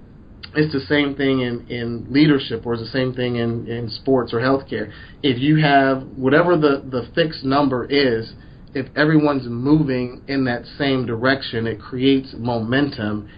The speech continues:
it creates a force that's very difficult to stop. Now, the, the flip part of that is, is that if you have resistance, and typically in any environment you're gonna initially have some resistance.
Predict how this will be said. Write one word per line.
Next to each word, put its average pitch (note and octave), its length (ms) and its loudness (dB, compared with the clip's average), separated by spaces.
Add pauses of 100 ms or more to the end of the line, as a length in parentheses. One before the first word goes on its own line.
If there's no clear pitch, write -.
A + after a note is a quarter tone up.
it A#2+ 120 -6
creates C3+ 320 0
a G#2 80 -2 (200)
force C3+ 480 2 (320)
that's A2+ 200 -2
very C3 320 2
difficult A#2+ 720 -8
to G#2 120 -12
stop. - 400 -6 (520)
Now, C3 440 4
the, B2 160 -2 (140)
the B2+ 240 -6
flip G#3 260 4
part D3 220 0
of C3+ 80 0
that B2+ 180 0
is, B2+ 240 -2
is A#2 180 -12
that A#2+ 280 -6 (320)
if D#3 180 0
you D3+ 160 0
have C#3 320 -2
resistance, A#2 800 -6 (300)
and B2 220 -8
typically C3 580 -6 (180)
in B2 420 -2 (160)
any D3+ 260 6
environment A#2 640 0
you're A#2+ 160 -8
gonna A#2 320 -4 (160)
initially A#2+ 460 -4
have A2 220 -4
some C3 260 -4
resistance. A2 640 -6